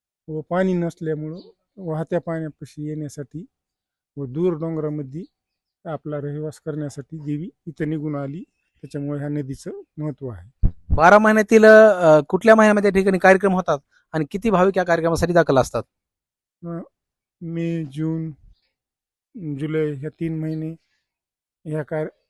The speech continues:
Speaker 1: कालावधीमध्ये इथे नवस फेडण्याचे कार्यक्रम, लोकांचे दर्शनाचे कार्यक्रम, इतर त-, म-,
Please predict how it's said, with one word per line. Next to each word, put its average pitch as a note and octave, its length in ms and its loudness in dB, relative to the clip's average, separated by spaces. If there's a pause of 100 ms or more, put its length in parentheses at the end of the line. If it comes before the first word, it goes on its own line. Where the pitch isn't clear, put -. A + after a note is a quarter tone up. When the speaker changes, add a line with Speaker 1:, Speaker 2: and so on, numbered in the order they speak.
(200)
Speaker 1:
कालावधीमध्ये D3+ 840 -4
इथे D3 240 -12 (280)
नवस C#3+ 340 -12
फेडण्याचे D3 580 -10
कार्यक्रम, C#3 640 -10
लोकांचे C3+ 380 -14
दर्शनाचे C3+ 500 -12
कार्यक्रम, C3 560 -12 (760)
इतर D3 320 -4
त-, C#3+ 140 -14
म-, C#3 480 -10